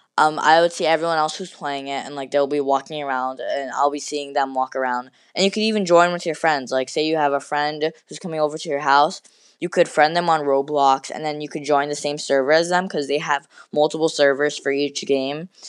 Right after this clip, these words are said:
So you can join their server, and it'll be really fun, 'cause you can, you can, like, meet up and stuff, and you could,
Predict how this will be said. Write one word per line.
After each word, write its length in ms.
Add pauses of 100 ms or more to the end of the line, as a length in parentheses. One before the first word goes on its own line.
(120)
So 100
you 60
can 140
join 240
their 120
server, 340
and 240
it'll 120
be 200
really 280
fun, 300
'cause 200
you 60
can, 340 (240)
you 100
can, 140
like, 220
meet 220
up 280
and 260
stuff, 320
and 100
you 40
could, 180